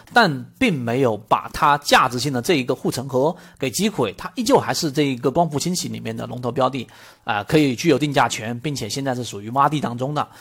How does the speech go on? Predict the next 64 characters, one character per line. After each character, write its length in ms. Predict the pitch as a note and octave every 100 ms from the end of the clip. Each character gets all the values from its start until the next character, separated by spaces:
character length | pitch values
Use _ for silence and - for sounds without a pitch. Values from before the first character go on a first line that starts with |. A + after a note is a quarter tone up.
| - _ -
这 100 | D#3
里 100 | B2
面 220 | A#2+ A#2
我 100 | A2+
就 120 | B2
不 80 | C3
多 120 | B2+
说 140 | C3+
了， 100 | B2+ - -
大 80 | E3
家 140 | F#3
也 40 |
可 120 | D3 D3+
以 60 |
留 180 | C3+ E3+
意 20 |
起 140 | D#3 A#2+
来 120 | A#2+
三 140 | C#3
六 100 | D3
九 160 | B2+ A2+
零。 220 | G#2+ A2+ - _ - - -
那 340 | - A#3+ F3+ -
三 180 | - D#4
六 100 | D#4
九 120 | F3+
零 120 | D#3
这 80 | C4
个 100 | B3+
标 160 | E3 E3+
的 100 | D#3+
呢， 180 | C3 - _ -
以 200 | D3+ C3+
我 200 | D3 B2+
画 220 | - F3+
的 80 | C#3+
这 180 | C#3+ C#3+
个 100 | C3
中 180 | D#3 D#3
枢 260 | D3+ D#3 -
啊， 100 | A#2+
简 140 | A#2+
单 120 | C3
画 180 | C#3+ D#3+
的 80 | A#2
这 160 | C3
个 100 | A#2+ A#2 - -
中， 260 | D#3 E3
中 180 | E3+ F3+
轴， 260 | C#3+ A2+ - - _ -
低 100 | C4
点 100 | G3
当 120 | G3+
中 120 | G#3+
最 140 | A3+
高 160 | E3 E3
点， 180 | C#3 - _ -
高 140 | A3+
点 100 | G#3
当 80 | E3+
中 100 | F3
最 120 | F3
低 100 | C#3
点， 180 | C3 A2